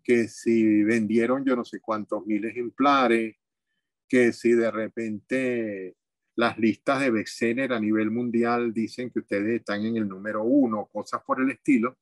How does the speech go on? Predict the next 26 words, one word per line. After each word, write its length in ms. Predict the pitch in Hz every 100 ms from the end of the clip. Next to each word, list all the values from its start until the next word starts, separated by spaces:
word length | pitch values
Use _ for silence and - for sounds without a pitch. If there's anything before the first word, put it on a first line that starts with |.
| _ _ _ _ _ _ -
ustedes 380 | - 120 151
se 100 | 160
van 180 | 147 131
a 40 | 151
acordar 540 | 160 131 110 127 151
de 220 | 151 127
esto 260 | 101 - 131
que 100 | 117
les 140 | 95
estoy 320 | 92 - 95
diciendo 480 | 101 107 151 127 113
y 60 | 135
van 180 | 98 104
a 40 |
decir, 260 | 107 156 117
"Oye, 240 | 131 127
Armando 440 | 101 95 95 104
tenía 340 | 113 139 127 120
razón, 560 | 147 - 143 151 113 _ _ _ _ _ _ _ -
me 140 | 113
pronosticó 760 | - 113 107 104 - 101 110 120
esto 300 | 131 - 175
y 100 | 156
aquí 240 | 120 -
voy, 320 | 120 120 127 -
pues". 180 | -